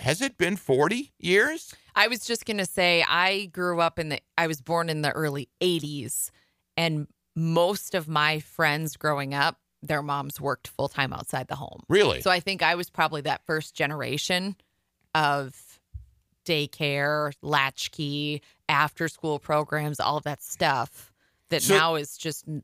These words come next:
Speaker 2: the norm for so many people.
Speaker 1: Right.
Speaker 2: But I didn't go to daycare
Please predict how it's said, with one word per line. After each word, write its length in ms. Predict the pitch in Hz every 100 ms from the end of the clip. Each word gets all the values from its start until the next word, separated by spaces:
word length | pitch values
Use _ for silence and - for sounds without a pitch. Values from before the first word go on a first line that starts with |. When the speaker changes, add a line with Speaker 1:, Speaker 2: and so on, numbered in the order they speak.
| -
Speaker 2:
the 60 |
norm 640 | 147 143 165 247 - - - _ _ _
for 140 | 175
so 200 | 156 160
many 200 | 143 143
people. 540 | - 139 - 69 135 - _ _ -
Speaker 1:
Right. 280 | 82 76 65 _ -
Speaker 2:
But 140 | 175
I 420 | - 175 214 196
didn't 400 | 185 175 160 147
go 440 | 131 156 151 147 139
to 140 | - 143
daycare 420 | 147 143 - 131